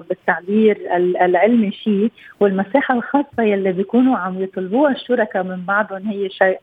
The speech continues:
آخر. المساحة يلي بيكونوا عم يطلبوها من بعضهم هي أكثر بتفوت بإطار الحرية وال-، والمساحة وعدم التدخل، وإنه الشخص يكون عنده مساحة من ال-، الخصوصية وال-،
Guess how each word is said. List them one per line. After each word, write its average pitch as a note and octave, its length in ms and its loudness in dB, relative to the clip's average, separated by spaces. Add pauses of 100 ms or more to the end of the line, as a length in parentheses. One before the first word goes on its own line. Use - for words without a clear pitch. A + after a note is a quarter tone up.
آخر. F3+ 380 -4 (560)
المساحة G3+ 500 0
يلي G#3 180 0
بيكونوا A#3+ 320 0
عم G#3 160 -2
يطلبوها G#3+ 420 0
من F#3+ 200 -6
بعضهم G3+ 520 -2
هي G3 220 -2
أكثر G#3+ 320 -2
بتفوت G#3+ 480 -4
بإطار G3 800 0
الحرية F#3+ 880 -2
وال-، F3+ 280 0 (340)
والمساحة G3 720 -2
وعدم F#3 400 -2
التدخل، G3 840 -2
وإنه F#3 1080 0
الشخص A#3 340 -2
يكون G3+ 280 0
عنده G3 640 2
مساحة F#3+ 680 0
من F#3 260 -2
ال-، F#3 240 -4
الخصوصية G3+ 920 0
وال-، F3+ 300 0